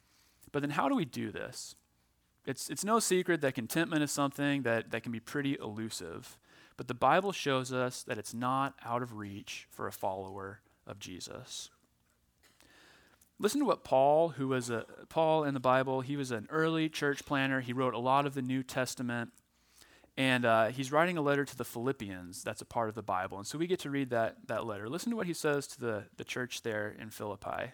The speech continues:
In chapter four, verse twelve, he says, "I know what it is to be in need." And this is really true. Paul did know what it was to be in need. He had experienced hunger, persecution, he had betrayal of close friends, prison.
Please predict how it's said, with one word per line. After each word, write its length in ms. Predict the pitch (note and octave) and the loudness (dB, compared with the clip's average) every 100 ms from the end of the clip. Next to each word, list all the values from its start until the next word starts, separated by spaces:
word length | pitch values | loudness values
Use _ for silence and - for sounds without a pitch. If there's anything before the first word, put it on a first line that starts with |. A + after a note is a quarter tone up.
| A#3+ | -10
In 280 | A2 G#2 A2+ - _ _ _ _ | -10 -10 -12 -18 _ _ _ _
chapter 260 | - D3+ D#3 | 0 0 0
four, 240 | - C3 | -2 0
verse 200 | B2 B2 | 0 -4
twelve, 340 | - G2 F2+ - | -6 -8 -8 -8
he 100 | G#2+ | -8
says, 460 | - G#2 G2 G2 - - - - - | -6 -6 -8 -12 -16 -20 -20 -20 -12
"I 100 | - | -8
know 200 | A2 C#3+ | 0 2
what 120 | F3+ F3 | 4 4
it 120 | B2+ | 2
is 340 | B2+ B2+ C3 | 2 2 -2
to 120 | - A2 | -8 -6
be 280 | A2 A2+ | -4 -4
in 200 | A#2+ G#2+ | -4 -8
need." 340 | F#2+ - - - - _ _ _ _ | -10 -14 -14 -16 -20 _ _ _ _
And 100 | C3 | -2
this 160 | F#3 F3+ | 0 0
is 100 | C#3+ | -2
really 200 | C#3 C3+ | -2 -2
true. 340 | - - - _ - | -4 -12 -14 _ 0
Paul 220 | D3 D#3+ | 2 2
did 240 | C3+ C#3 | 2 2
know 400 | B2 G#2+ G2 G#2 G#2 | 2 -4 -4 -6 -6
what 140 | G#2+ | -6
it 80 | G2 | -6
was 200 | G#2 G2 | -8 -8
to 60 | A2 | -10
be 140 | A2+ | -10
in 140 | G2 | -10
need. 240 | F#2 F2+ A2+ | -12 -16 -4
He 100 | B2+ | -2
had 80 | A#2 | -2
experienced 720 | A2 - A2 G2 - - - - - _ | -4 -6 -6 -6 -10 -14 -16 -20 -20 _
hunger, 500 | - D#3+ E3 D#3+ D#3+ | 4 4 4 4 2
persecution, 1160 | - G#2+ - - E3+ E3+ - D#3+ D#3 D#3 D#3 D3 _ _ - _ | 0 -6 -6 -8 -4 -4 -2 0 0 -2 -6 -12 _ _ -20 _
he 120 | - | -8
had 80 | G#2+ _ - | -8 _ -8
betrayal 500 | A2+ - C3+ D3 D3 | -6 0 2 4 2
of 120 | C3 _ - | -2 _ -4
close 280 | D3 D#3+ | -2 -2
friends, 640 | - D3 D3 D3 D3 D3 - | -2 2 4 2 0 -4 -6
prison. 640 | - D#3 D3 D3+ D3+ | 0 0 2 0 0